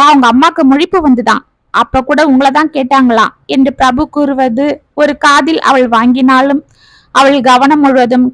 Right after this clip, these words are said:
கயலிடம் இருந்தது. "அப்படியே அவங்க அப்பா ஜாட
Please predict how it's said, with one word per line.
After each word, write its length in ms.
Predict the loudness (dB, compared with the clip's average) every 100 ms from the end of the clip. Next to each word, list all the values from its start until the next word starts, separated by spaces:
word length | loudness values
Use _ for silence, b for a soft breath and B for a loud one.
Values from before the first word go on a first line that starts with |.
| -2
கயலிடம் 520 | -2 0 -2 0 0
இருந்தது. 420 | 0 0 0 -4 -6 _ _ _ _ _ _ _ -20
"அப்படியே 520 | -18 -8 -6 -2 0
அவங்க 260 | 2 2 0
அப்பா 280 | -2 -2 -2
ஜாட 340 | 0 -2 0